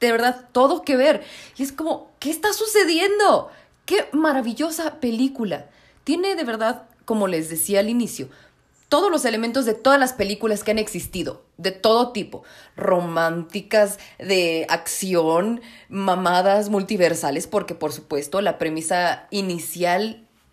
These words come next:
y más fuerte de esta película es el multiverso. Y no estamos platicando de algo como una franquicia tipo Marvel, sino estamos hablando del multiverso como una ciencia y una posibilidad.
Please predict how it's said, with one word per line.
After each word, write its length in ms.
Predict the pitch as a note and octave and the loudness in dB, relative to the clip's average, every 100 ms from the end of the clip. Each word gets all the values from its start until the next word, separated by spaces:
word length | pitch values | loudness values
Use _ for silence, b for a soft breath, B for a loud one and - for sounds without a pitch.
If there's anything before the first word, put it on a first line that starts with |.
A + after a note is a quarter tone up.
| - | -6
y 140 | E3+ | -4
más 280 | E3 D#3 E3 | 0 0 -2
fuerte 440 | - G3 F#3 F#3 D#3+ | -2 0 0 -2 -4
de 220 | D#3 C3+ | -2 -4
esta 260 | C#3+ D#3+ - | -4 -6 -6
película 420 | D3 C#3 D#3 C#3+ | -10 -8 -6 -6
es 220 | - F3 G#3 | -4 -4 -2
el 100 | G#3 | 0
multiverso. 760 | F#3+ F3 C#3+ C#3 C3 E3 G3 B B B | -2 -4 -4 -4 -4 -6 -8 B B B
Y 120 | B3 | 0
no 100 | C#4 | 0
estamos 300 | E4+ F4+ F4 | 0 -2 -4
platicando 720 | E4+ C#4+ A3+ A3 G#3+ A3 A3 G#3+ | -2 -4 -2 -2 -2 0 -2 -2
de 260 | F#3 E3 | -4 -4
algo 380 | - E3+ E3+ F3+ | -4 -2 -2 -4
como 220 | F3+ D#3 | -4 -6
una 180 | D#3 D#3 | -6 -8
franquicia 920 | D#3 C#3+ C#3 C3+ F3 - D#3 C#3 - _ _ _ _ _ | -6 -6 -8 -10 -10 -6 -4 -4 -8 _ _ _ _ _
tipo 300 | E3+ D3 C#3 | -10 -6 -6
Marvel, 480 | C3+ E3 D3 C#3 A3 B B B B _ | 0 0 0 -6 -10 B B B B _
sino 540 | - G3 G3 F#3 F#3 - | -8 -4 0 2 2 2
estamos 500 | F#3 F#3 G3+ A3 A3+ | -2 0 0 2 -2
hablando 320 | F#3+ F#3 G3+ | -2 -2 0
del 160 | G3+ F3+ | -2 -2
multiverso 640 | D#3 D3+ C#3+ E3+ F3 G3 | -6 -6 -2 -2 -2 -4
como 220 | G3 F#3 | -4 0
una 220 | G#3 A3+ | 0 -2
ciencia 540 | A3 - G#3 C#4 D4 F4+ | -6 -10 -4 -4 0 0
y 60 | |
una 220 | E4+ E4+ F4 | 0 -2 -2
posibilidad. 800 | B3+ - F3 D#3 C#3 A#2+ - | -4 -4 -8 -6 -6 -6 -8